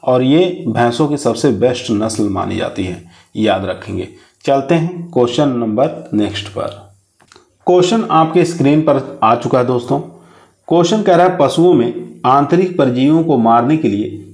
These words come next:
कृमि नाशक दवा पिलानी चाहिए, वर्ष में एक बार, प्रत्येक माह में, वर्ष में दो बार या दो वर्ष में एक बार।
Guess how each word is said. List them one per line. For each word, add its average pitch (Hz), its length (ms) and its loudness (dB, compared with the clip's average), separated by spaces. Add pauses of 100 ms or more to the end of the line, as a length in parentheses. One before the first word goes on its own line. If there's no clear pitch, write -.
(160)
कृमि 190 420 2
नाशक 143 440 2
दवा 127 300 4
पिलानी 113 400 2
चाहिए, - 480 -6 (280)
वर्ष 135 360 2
में 147 140 2
एक 117 300 0
बार, 131 180 2 (480)
प्रत्येक 143 480 2
माह 120 280 2
में, 143 220 -6 (640)
वर्ष 170 360 2
में 165 220 4
दो 143 220 4
बार 156 500 2
या 143 380 2
दो 104 220 2
वर्ष 139 320 2
में 139 160 0
एक - 320 0
बार। 80 300 -6